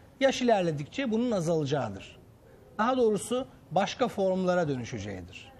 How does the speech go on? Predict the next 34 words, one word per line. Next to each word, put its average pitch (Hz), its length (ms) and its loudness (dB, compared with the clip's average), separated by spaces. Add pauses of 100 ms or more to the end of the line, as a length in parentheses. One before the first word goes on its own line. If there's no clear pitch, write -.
(580)
Örneğin 185 240 -2
erişkinlerde 180 720 -4
genellikle 165 320 -4
el 175 320 -2
ve 180 60 0
ayakta 165 420 -4
çıkan, 139 460 -8
ortaya 135 380 -6
çıkan 180 240 -8
egzamalar 156 580 -2
şeklini 151 480 -4
alır. 110 380 -8 (640)
Ama 220 320 2 (100)
ilkokul 196 400 -2
çağlarına 139 600 -4
kadar 165 260 -6
sürebilir. 147 580 -4 (360)
Bazen 180 340 0
ileri 185 240 0
yaşlarda 185 520 -4
da 190 80 0
sürer. 117 320 -10
Böyle 156 180 -2
bir 165 80 -2
kanun 160 440 -2
yok. 175 240 -2
Hani 104 260 -8
şu - 160 -12
yaşta 131 380 -6
bitecek 139 420 -6
ve 160 120 -6
bir 143 80 -6
daha, 143 180 -8 (120)
ama 175 180 -4